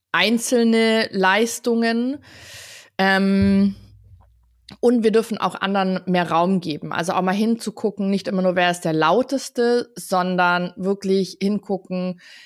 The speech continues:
wem sollte man eigentlich mal das Mikrofon in der Hand, in die Hand geben im Meeting? Ist es immer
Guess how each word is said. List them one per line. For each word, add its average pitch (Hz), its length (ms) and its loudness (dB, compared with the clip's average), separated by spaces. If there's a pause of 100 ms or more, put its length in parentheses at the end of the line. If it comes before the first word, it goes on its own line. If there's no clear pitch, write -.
(140)
wem 214 420 0
sollte 196 280 2
man 180 180 -2
eigentlich 180 320 -4
mal 170 140 0
das 170 140 -4
Mikrofon 185 460 -2
in 160 100 -2
der 151 120 -2
Hand, 196 260 0
in 170 140 -2
die 160 120 -2
Hand 190 220 0
geben 165 260 -4
im 160 120 -4
Meeting? 165 440 -4
Ist - 180 -6
es 180 100 -8
immer 165 320 -4